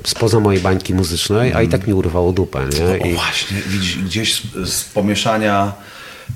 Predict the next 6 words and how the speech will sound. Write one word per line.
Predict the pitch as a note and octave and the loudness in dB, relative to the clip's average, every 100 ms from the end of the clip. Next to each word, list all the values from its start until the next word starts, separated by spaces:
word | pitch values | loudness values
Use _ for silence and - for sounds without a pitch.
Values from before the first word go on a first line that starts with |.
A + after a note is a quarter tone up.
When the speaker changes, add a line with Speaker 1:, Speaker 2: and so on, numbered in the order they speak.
| - | -2
Speaker 2:
tych | G#2 | -2
dwóch | F2 A2 A2 | -2 -4 -2
filozofii, | A2 G2+ G2+ G2 A#2 B2+ C3+ - - - | 0 2 2 0 2 2 2 -6 -18 -6
em, | F#2+ G2 F#2+ G2 G2 G2 G2+ G2+ G2+ G2+ G2+ G#2 G#2 G#2 A2 G2 F#2+ - - - - - - - - | -2 0 2 2 2 0 2 2 0 0 0 0 0 0 -2 -4 -4 -6 -8 -12 -16 -16 -16 -16 -6
powstaje, | A2 - A2+ A2+ A#2 A#2 A#2 | -4 -2 0 0 2 4 2
em, | - A2 | 0 -4